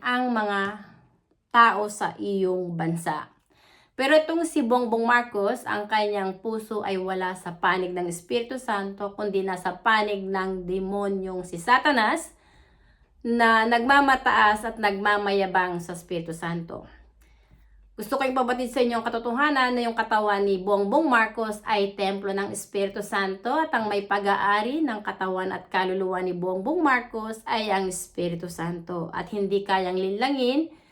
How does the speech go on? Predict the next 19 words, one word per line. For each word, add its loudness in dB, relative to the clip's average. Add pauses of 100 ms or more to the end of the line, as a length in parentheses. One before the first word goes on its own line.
(260)
ni 6
Bongbong 6
Marcos 2
ang -4
Espiritu -2
Santo -2
na -4
siyang -2
Diyos 0
na 0
lumalang -2
sa -4
kanya. -4 (560)
Narito 4
na 6
tayo 6
sa -4
huling -4
panahon. 0